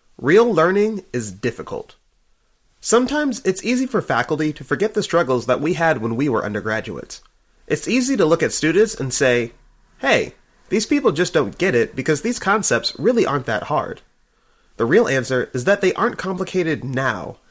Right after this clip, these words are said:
and for us, but they are still complicated ideas. The big difference is that students have spent a few weeks on a topic, but I have looked at it for decades. Literally true in many cases.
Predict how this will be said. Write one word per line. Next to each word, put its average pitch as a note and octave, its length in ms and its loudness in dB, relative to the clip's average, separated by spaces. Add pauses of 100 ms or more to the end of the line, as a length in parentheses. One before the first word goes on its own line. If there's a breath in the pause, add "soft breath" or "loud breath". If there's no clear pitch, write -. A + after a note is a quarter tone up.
(120)
and B2+ 220 0
for A2 320 0
us, - 380 -6 (400)
but D#3 100 2
they D#3+ 120 4
are D#3+ 60 4
still A3 200 4
complicated C#3+ 580 -2
ideas. G#2 560 -4 (600)
The D3 80 0
big G3 220 2
difference F3+ 480 0
is B2 120 -4
that C#3+ 140 2
students E3+ 440 0
have C#3+ 100 -6
spent C#3+ 240 -4
a A2+ 60 -6
few D3+ 180 -2
weeks C3+ 260 -2
on G2 140 -4
a G2+ 60 -6
topic, D3+ 500 -4 (460)
but B2+ 100 4
I E3 80 8
have F3+ 140 2
looked D#3 180 0
at C#3+ 140 2
it - 80 -6
for A#2 80 -2
decades. G2 640 -4 (340)
Literally G3+ 460 2
true B2 320 0
in F#2 100 -12
many A2 220 -4
cases. - 580 -10